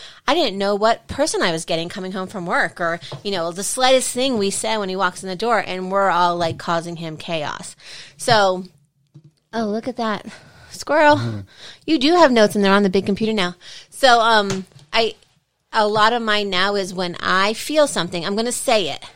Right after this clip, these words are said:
Speaker 1: I'm gonna say it out loud, even if it's just for me to hear it,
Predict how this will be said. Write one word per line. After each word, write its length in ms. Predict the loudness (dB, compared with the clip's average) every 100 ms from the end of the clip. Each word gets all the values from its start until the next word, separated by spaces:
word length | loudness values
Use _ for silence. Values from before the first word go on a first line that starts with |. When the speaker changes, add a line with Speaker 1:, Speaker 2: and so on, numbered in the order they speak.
| _ _ _ _ _ -12
Speaker 1:
I'm 80 | -2
gonna 240 | 0 0
say 280 | -2 0 2
it 60 |
out 180 | 4 2
loud, 420 | 4 6 6 2 -4 -20 -20 _
even 200 | -6 -4
if 100 | -4
it's 80 | 0
just 220 | -2 -2
for 80 | -6
me 200 | -4 -2
to 80 | -4
hear 280 | -4 -2 0
it, 280 | 0 -2